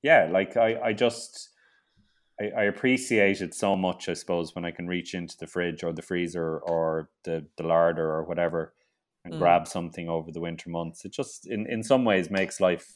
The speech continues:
Speaker 1: life easier. There's a lot of work that goes into making life easier, but it's, it's, um,
Speaker 2: Mm.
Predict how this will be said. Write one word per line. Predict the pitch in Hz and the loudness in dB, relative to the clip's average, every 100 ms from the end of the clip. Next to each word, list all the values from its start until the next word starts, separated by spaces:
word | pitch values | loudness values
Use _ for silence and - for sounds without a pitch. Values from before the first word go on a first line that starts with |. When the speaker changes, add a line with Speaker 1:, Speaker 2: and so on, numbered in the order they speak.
| - | -6
Speaker 1:
life | 98 87 92 | -2 -2 -4
easier. | 87 90 110 | -6 -2 -2
There's | 117 90 | -2 2
a | |
lot | 98 95 | 6 6
of | |
work | 87 85 - | 6 0 -4
that | 85 | -8
goes | 87 82 | -8 -6
into | 90 - 90 | -8 -8 -8
making | 87 85 87 | -6 -6 -4
life | 85 80 87 | -4 -4 -8
easier, | 82 82 78 | -10 -8 -10
but | 82 - | -10 -10
it's, | 80 - - - - | -14 -16 -20 -20 -20
it's, | 80 - 85 | -20 -16 -12
um, | 80 78 80 80 _ _ - _ - | -10 -10 -12 -16 _ _ -20 _ -20
Speaker 2:
Mm. | 135 | -18